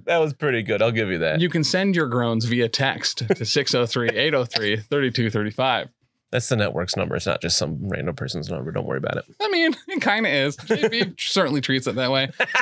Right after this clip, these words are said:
Speaker 2: But so <laughs> with, uh, with Dark Aura Manifestation, during the power phase, an allied Dark Star may spend one to play this card.
Speaker 1: One.
Speaker 2: This round, the whole round, other characters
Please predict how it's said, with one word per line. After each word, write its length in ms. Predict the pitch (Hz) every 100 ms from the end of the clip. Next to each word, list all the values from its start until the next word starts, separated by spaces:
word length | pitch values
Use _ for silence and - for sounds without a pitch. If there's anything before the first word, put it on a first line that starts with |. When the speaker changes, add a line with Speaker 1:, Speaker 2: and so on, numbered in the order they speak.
| - 262
Speaker 2:
But 460 | 240 233 214 - 277 - - - _ _
so 360 | 240 247 226 170 -
<laughs> 180 | 208 -
with, 300 | 190 214 196
uh, 360 | 196 185 180 143
with 260 | 175 160 147
Dark 240 | 247 240
Aura 260 | 202 202 190
Manifestation, 840 | 180 165 139 - 190 180 185 180 - 165
during 280 | 139 202 196
the 60 |
power 340 | 160 175 185 170
phase, 340 | 151 143 135
an 60 | 120
allied 480 | 101 151 160 156 120
Dark 300 | 127 170 196
Star 380 | - 139 120 117
may 140 | 110
spend 320 | 107 117 110 101
one 480 | 110 165 143 131
to 80 | 131
play 180 | 113 107
this 160 | 101 -
card. 400 | - 240 131 - _ _
Speaker 1:
One. 480 | 190 370 415 330 143
Speaker 2:
This 280 | 180 - 233
round, 560 | 220 135 113 117 127 - _ _ 135
the 160 | 147
whole 180 | 151 254
round, 380 | 196 110 - - _ _
other 240 | 185 226 285
characters 920 | - - 220 240 196 - 113 82 -